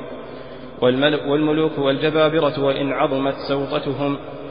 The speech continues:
وإن عظمت سطوتهم وعظم ملكهم واشتدت جبرو-، واشتد جبروتهم وتفاقم طغيانهم،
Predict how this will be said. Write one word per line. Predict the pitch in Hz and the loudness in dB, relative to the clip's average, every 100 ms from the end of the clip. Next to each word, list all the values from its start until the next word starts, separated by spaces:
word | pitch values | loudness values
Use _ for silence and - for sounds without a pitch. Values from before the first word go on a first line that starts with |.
| - | -4
وإن | 131 135 135 | -2 0 0
عظمت | 135 143 139 | 2 2 0
سطوتهم | 135 143 131 147 151 135 139 139 | -2 -4 -2 -2 -2 -2 -2 0
وعظم | 131 147 135 139 | 0 0 0 0
ملكهم | 139 139 135 123 127 | 0 -2 -4 -4 -2
واشتدت | 127 135 135 135 127 131 127 | -2 -4 -6 -6 -4 -4 -2
جبرو-، | 123 120 131 131 | -2 0 -2 -6
واشتد | - - 131 131 | -8 -6 -4 -2
جبروتهم | 131 127 131 131 131 120 127 127 - - - - | 0 0 0 -2 -4 -4 -4 -6 -12 -14 -12 -6
وتفاقم | 120 113 135 139 139 139 | -4 0 2 2 2 -2
طغيانهم، | 139 139 131 127 131 123 117 | -2 -2 0 2 2 0 -4